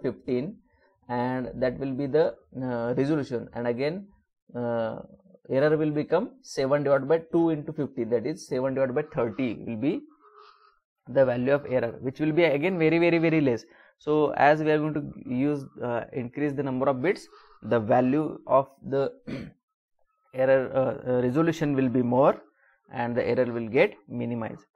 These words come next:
So this was regarding the resolution of an A D C, how the error can be minimized, that we are s-, going to see here. So again, here the same figure is shown. Here is an analog input which is given to the A D C, and again three bit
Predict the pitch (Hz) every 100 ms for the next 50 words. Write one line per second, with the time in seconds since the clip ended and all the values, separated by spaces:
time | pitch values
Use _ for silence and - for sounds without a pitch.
0 | _ _ _ - 131 127 147 147 151 143
1 | 135 139 143 139 139 123 135 147 - 123
2 | - 113 117 123 123 123 123 135 123 123
3 | 135 - - - 135 170 - 135 - 127
4 | 139 139 143 135 139 127 127 120 110 117
5 | 120 120 120 - - 117 110 120 - 113
6 | 139 - _ _ _ 123 131 147 151 143
7 | 143 139 139 135 139 135 131 120 123 123
8 | 123 131 - - 131 131 120 120 123 120
9 | 120 120 131 123 113 131 117 117 117 151
10 | 117 123 120 117 110 120 117 123 127 135
11 | 117 110 117 120 - 127 117 127 -